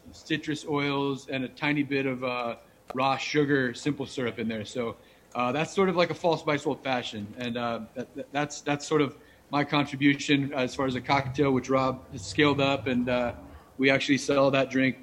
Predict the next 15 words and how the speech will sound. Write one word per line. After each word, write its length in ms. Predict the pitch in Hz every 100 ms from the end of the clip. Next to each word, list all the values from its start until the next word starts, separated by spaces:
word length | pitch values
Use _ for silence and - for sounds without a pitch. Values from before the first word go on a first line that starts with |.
| -
bottled 360 | 131 139 123
as 100 | 120 127
Automatic 460 | 123 - 123 117
Jones, 320 | 120 127 117
if 80 | 107 107
you 100 | 117
guys 140 | 113
can 100 | -
find 240 | 101 120 117
that 120 | 117
out 180 | 113 -
there 100 | 110
in 60 | 107
the 60 |
market. 420 | 110 107 110 110